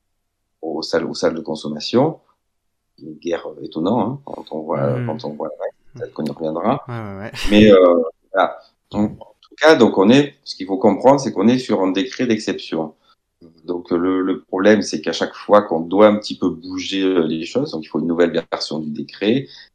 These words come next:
Speaker 1: C'est passé, par exemple, avec le crack, hein, le décret initial, euh, prévoyait que la consommation de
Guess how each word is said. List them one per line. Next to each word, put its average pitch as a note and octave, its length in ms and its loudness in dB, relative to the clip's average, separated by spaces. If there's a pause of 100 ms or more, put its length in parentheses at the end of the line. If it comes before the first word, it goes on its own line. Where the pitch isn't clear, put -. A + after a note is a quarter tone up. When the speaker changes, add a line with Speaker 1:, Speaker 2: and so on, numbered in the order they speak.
(160)
Speaker 1:
C'est E2+ 100 -2
passé, E2+ 280 -6
par D#2+ 140 -12
exemple, E2 320 -6
avec C#2+ 160 -10
le D#2 80 -8
crack, B2+ 400 -4
hein, G2 80 0
le D#2+ 60 -4
décret E2+ 340 -4
initial, E2+ 640 0 (340)
euh, D#2 200 -6 (160)
prévoyait F2+ 420 2
que A2+ 100 4
la G2 120 8
consommation F2+ 840 -2
de D2+ 680 -6